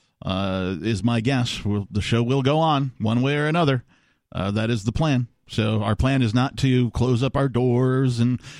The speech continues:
you know, stop doing the show. That is not the plan. Uh, the plan is to keep the show going. The show, in my opinion, this is the most important talk radio show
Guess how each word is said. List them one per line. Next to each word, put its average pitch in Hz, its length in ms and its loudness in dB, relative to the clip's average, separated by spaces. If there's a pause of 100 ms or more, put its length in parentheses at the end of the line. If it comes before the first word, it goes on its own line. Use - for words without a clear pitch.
(120)
you 120 100 2
know, 117 120 2
stop 123 340 -2
doing 139 240 2
the 143 80 0
show. 117 340 0
That 117 140 0
is 113 140 -2
not 123 200 -2
the 131 100 -2
plan. 127 380 0 (380)
Uh, 107 160 0
the 110 80 -2
plan 127 320 0
is 127 220 0
to 120 160 0
keep - 320 -4
the 147 80 2
show 127 340 0
going. 123 320 -2
The 110 120 0
show, 170 380 0 (1040)
in 165 140 2
my 175 180 2
opinion, 170 520 0 (480)
this 123 420 -2
is 147 180 0
the 120 400 0
most 170 300 0
important 143 600 0
talk 139 280 0
radio 131 400 0
show 120 500 0